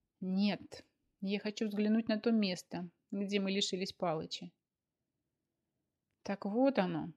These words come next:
там бензовоз стоял, а здесь мы». Мишка притормозил, заметив с насмешкой. У Дружининой в гараже Volkswagen. А если верить водителю бензовоза по имени Петр,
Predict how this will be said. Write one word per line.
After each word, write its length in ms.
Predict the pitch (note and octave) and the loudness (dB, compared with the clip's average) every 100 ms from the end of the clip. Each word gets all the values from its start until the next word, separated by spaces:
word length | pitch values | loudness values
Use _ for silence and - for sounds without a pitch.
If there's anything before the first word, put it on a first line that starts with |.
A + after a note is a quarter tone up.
| _ _ | _ _
там 320 | - G#3 G3+ - | -4 -2 0 -2
бензовоз 540 | G3+ A3+ B3 C4 A#3 F#3 | -2 2 6 6 6 0
стоял, 500 | - E3+ E3 - - | -4 -2 -2 -4 -8
а 280 | - F#3 F3+ - | -4 -2 -2 -4
здесь 380 | F#3 A#3 B3+ A3 | -2 0 2 0
мы». 280 | F3 F3 F3+ _ _ _ _ _ _ _ _ F#3 | -2 -4 -8 _ _ _ _ _ _ _ _ -10
Мишка 280 | F3 - | -6 -4
притормозил, 720 | F3+ F#3 F#3+ F#3+ F#3+ G3 C4 B3 | -2 0 0 0 0 4 2 2
заметив 420 | F#3+ F3 F3 F#3 | -4 -6 -6 -8
с 60 | - | -6
насмешкой. 600 | G#3+ - F3+ - - - _ _ _ _ _ _ _ _ _ | -6 -4 -6 -6 -8 -14 _ _ _ _ _ _ _ _ _
У 60 | G#3 | -4
Дружининой 640 | G3+ A3+ A3+ D4+ D#4 A#3+ | 0 0 4 8 8 8
в 80 | F#3+ | 6
гараже 340 | F3+ G3+ G3+ | 2 2 4
Volkswagen. 800 | C4 C4+ C4 - F#3 D#3+ D#3 D#3+ E3 _ _ - | 2 2 0 -2 -6 -6 -6 -10 -12 _ _ -8
А 60 | G3 | -2
если 260 | G#3+ - | 0 2
верить 320 | A#3+ A3 G3+ G3 | 4 6 4 2
водителю 480 | G3 G3 G#3 G3+ | 0 0 -2 -4
бензовоза 560 | F#3+ G3+ G#3 G#3 C4 A3 | 0 0 2 2 2 2
по 120 | - | 0
имени 320 | E3+ E3+ F3 | -2 -2 -6
Петр, 360 | F3 D#3+ E3 - | -6 -8 -8 -12